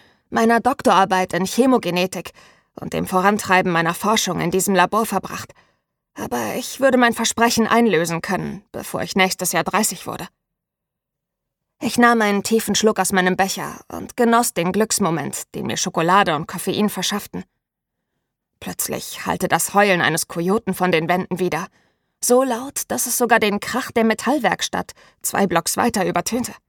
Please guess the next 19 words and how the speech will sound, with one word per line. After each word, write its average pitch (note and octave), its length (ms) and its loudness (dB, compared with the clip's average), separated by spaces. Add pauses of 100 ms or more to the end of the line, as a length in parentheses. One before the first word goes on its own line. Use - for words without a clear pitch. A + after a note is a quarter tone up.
(1500)
Die - 180 -8
pelzigen F#3+ 500 0
Mistviecher F#3 540 -2
machten F#3+ 400 -2
gerne G#3 240 4
mal E3+ 160 2
die F3 140 0
Gegend G#3+ 320 -2
unsicher, F3 440 -2 (520)
wie - 180 -12
Gangs G3 400 0
beim - 220 -2
Revierkampf, F#3 640 -2 (560)
also B3 240 0
beschleunigte A#3+ 580 2
ich - 140 -10
meine E3 180 0
Schritte - 300 -2
etwas. - 360 -8